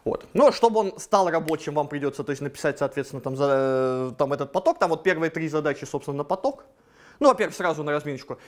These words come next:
Там с-, сразу можно сказать, что единственное отличие, что в первой задаче рёбра будут не отрица-, э, не, это, не ориентированные.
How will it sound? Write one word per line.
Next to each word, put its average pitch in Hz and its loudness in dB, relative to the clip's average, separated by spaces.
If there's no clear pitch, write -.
Там 185 4
с-, 185 -4
сразу 190 2
можно 160 -2
сказать, 151 -2
что 151 -4
единственное 160 0
отличие, 165 -4
что 156 -2
в - -16
первой 254 4
задаче 180 0
рёбра 180 2
будут 160 -4
не 156 0
отрица-, 131 -2
э, - -4
не, 131 -6
это, 120 -4
не 123 0
ориентированные. 147 -4